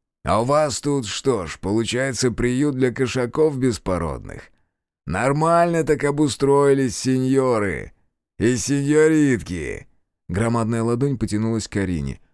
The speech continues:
Та резко дёрнула головой, избегая прикосновения.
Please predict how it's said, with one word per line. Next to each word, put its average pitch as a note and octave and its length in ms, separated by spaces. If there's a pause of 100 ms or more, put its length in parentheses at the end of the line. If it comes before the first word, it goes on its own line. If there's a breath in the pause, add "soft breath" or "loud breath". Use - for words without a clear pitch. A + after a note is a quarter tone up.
(120)
Та G#2+ 140
резко A#2 300
дёрнула G#2 400
головой, A2+ 380
избегая G2+ 400
прикосновения. D2+ 840